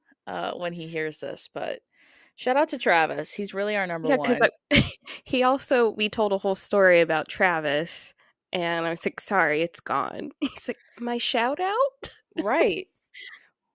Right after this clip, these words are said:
Speaker 1: We only tell him we're going to Patreon, so he pays us four ninety-nine a month to listen to it.
Speaker 2: <laughs> Two fifty each.
Speaker 1: <laughs>
Speaker 2: Well,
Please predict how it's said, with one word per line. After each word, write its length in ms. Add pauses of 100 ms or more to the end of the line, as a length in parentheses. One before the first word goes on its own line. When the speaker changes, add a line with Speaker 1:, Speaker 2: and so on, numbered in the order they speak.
(140)
Speaker 1:
We 200
only 200
tell 220
him 200
we're 80
going 200
to 60
Patreon, 460
so 120
he 120
pays 260
us 240
four 200
ninety-nine 420
a 40
month 320
to 80
listen 280
to 200
it. 180 (640)
Speaker 2:
<laughs> 680
Two 200
fifty 360
each. 640
Speaker 1:
<laughs> 40 (1400)
Speaker 2:
Well, 100